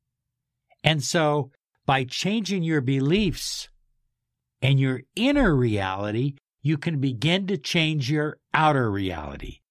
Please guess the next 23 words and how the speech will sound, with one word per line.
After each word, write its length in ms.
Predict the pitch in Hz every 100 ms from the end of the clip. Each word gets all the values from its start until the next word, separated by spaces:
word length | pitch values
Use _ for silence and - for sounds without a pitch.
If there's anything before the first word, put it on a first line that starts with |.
| _ _
As 260 | 147 151 120
the 300 | 143 131 123 _ _ _ _
ancient 540 | 160 202 190 - 190 - -
Emerald 460 | 156 151 147 135
Tablet 420 | - 147 139 131 113
of 120 | 104
Hermes 480 | 170 214 190 95 -
states, 480 | - 165 104 - - _ _ _
"As 300 | 123 139 135
above, 440 | 143 117 131 98 87
so 320 | - 117 104
below. 440 | 98 104 98 80 -
As 340 | 110 120 107 95
within, 960 | 92 101 - - 156 147 92 71 73 - _ _ _ _ _ _
so 420 | - - - 107
without." 680 | 90 87 - - 90 76 - _ _ _ _ _ _ _ _ _ _
You 220 | 123 196
have 260 | 196 156 - _ -
attracted 840 | 117 - - - 208 220 - 95
the 100 | 95
life 340 | 98 110 131 131
you're 120 | 120
living, 420 | 127 175 156 69